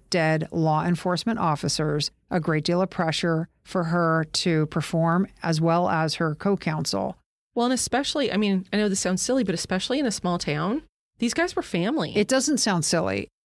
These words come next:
Speaker 1: I am sure she had, all three prosecutors had the weight of the world
Speaker 2: Right.
Speaker 1: on their shoulders, and defense counsel as well.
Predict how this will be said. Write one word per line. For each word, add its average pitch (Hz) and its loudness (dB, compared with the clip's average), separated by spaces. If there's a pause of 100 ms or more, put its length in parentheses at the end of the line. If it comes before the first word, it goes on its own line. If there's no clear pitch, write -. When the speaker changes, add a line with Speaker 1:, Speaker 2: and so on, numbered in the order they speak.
(140)
Speaker 1:
I 214 2
am 311 4
sure 240 0
she 240 0
had, 180 0 (320)
all 277 2
three 277 0
prosecutors 151 0
had 190 0
the 180 4
weight 185 2
of 185 0
the 180 2
world 170 2
Speaker 2:
Right. 202 0
Speaker 1:
on 170 4
their 156 4
shoulders, 170 2 (400)
and 262 6
defense 302 0
counsel 180 0 (240)
as 208 2
well. 233 0